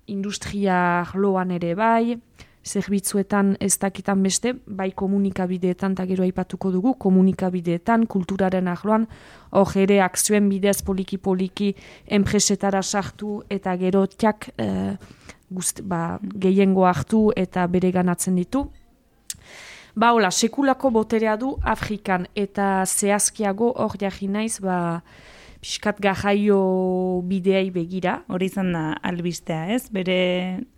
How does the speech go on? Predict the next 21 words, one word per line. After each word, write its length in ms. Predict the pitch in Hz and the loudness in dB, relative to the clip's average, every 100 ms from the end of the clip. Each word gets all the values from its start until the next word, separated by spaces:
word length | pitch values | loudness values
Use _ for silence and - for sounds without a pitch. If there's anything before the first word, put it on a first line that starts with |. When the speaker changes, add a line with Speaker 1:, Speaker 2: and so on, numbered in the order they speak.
| - | -6
Speaker 2:
arlo 480 | 180 180 190 202 196 | -4 -2 2 4 4
horietako 480 | 196 190 185 175 | 4 2 -2 -2
bat, 340 | 185 214 220 214 | 2 2 2 0
edo 160 | 175 | 0
enpresa 1000 | 175 170 170 190 185 - - 190 185 185 - | 0 0 -2 -2 -4 -4 -2 0 0 0 -2
handi 380 | 185 185 196 190 | 0 2 2 2
horietako 520 | 185 196 196 190 190 | 0 0 -2 -2 0
bat, 280 | 196 226 - - - _ _ | 2 2 -4 -20 -20 _ _
eh, 360 | 175 170 165 165 | -6 -6 -8 -10
saldu 560 | - - 185 190 190 190 | -10 -4 0 2 2 0
egin 280 | 180 190 | 0 0
duela, 480 | 190 190 190 202 247 247 | 0 0 0 2 2 4
edo 280 | 202 180 196 | 2 -2 -8
ez 160 | - - | -10 -6
dakit 260 | 202 202 180 | -2 -2 2
ja 140 | 202 | 0
saldu 380 | - 202 196 202 | 2 0 2 2
duen, 260 | 202 240 | 2 4
edo 160 | 262 202 | 4 2
saltzekotan 800 | - 196 190 - - 180 185 185 | 0 -2 -2 -4 -4 -4 0 2
den. 200 | 196 254 | 4 4